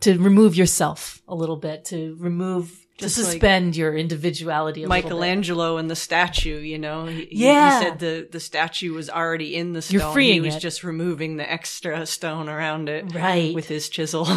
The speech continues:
Speaker 2: <laughs>
Speaker 1: Exactly. There's something about that, the dedication to the task in there. That sort of no stone left unturned gaze of the Virgo in there. And the other thing that's really interesting about the town in the background there, actually all three,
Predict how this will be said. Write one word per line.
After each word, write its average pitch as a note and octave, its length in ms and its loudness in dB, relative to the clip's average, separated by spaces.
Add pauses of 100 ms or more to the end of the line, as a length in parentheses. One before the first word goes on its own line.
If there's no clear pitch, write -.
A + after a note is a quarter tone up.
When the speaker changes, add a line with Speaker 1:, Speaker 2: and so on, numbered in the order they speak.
(160)
Speaker 2:
<laughs> - 240 -16
Speaker 1:
Exactly. D#3 920 -4
There's G#3 220 8
something G3+ 360 6
about D#3+ 300 6
that, C#3+ 260 2
the D3+ 240 4
dedication D#3 600 4
to F3 100 -2
the D#3+ 120 -2
task D#3 460 -2
in D3+ 120 2
there. E3 360 0 (180)
That C#3 160 -6
sort D#3+ 180 6
of C#3+ 100 4
no D3+ 340 10
stone D#3 540 4
left D#3 280 0
unturned E3 600 2
gaze D3+ 340 2
of E3 140 -8
the F3 80 -8
Virgo D#3+ 640 -2
in E3 160 -2
there. E3+ 180 0
And G#3 180 4
the C4+ 200 4
other G4 260 6
thing F4+ 180 4
that's A3 240 4
really G3 440 6
interesting F3 480 4
about D#3+ 460 4
the D#3+ 580 6
town F#3+ 420 8
in E3 140 8
the D3 60 6
background D3+ 580 4
there, D#3 120 0
actually G#3 400 2
all A#3 520 8
three, A3+ 800 0